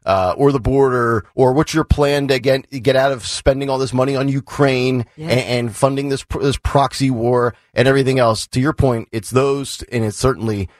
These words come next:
Speaker 1: on, on Joe. And then, well, Joe doesn't have to debate, and, you know, we can get into the whole, you know, strategy versus, you know, what you're afraid of doing. And it's the same thing where people try to ridicule and chastise Trump.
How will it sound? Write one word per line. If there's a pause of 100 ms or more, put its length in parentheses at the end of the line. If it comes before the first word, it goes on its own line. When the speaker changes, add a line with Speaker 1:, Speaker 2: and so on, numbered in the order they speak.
(160)
Speaker 1:
on,
on
Joe.
And
then,
well,
Joe
doesn't
have
to
debate,
and, (300)
you
know,
we
can
get
into
the
whole, (140)
you
know,
strategy
versus,
you
know,
what
you're
afraid
of
doing.
And (240)
it's
the
same
thing
where
people
try
to
ridicule
and
chastise
Trump.